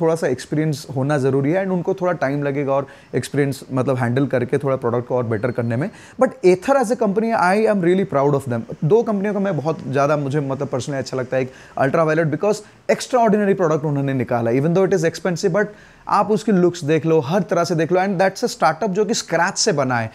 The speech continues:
Similarly Ather, ये लोग स्क्रैच से एक प्रोडक्ट को डिज़ाइन करके डेवलप किए हैं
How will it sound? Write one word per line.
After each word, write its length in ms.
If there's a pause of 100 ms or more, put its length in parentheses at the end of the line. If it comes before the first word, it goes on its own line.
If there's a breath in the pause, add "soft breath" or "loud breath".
(160 loud breath)
Similarly 720
Ather, 220
ये 140
लोग 200
स्क्रैच 420
से 140
एक 100
प्रोडक्ट 260
को 60
डिज़ाइन 420
करके 240
डेवलप 340
किए 100
हैं 120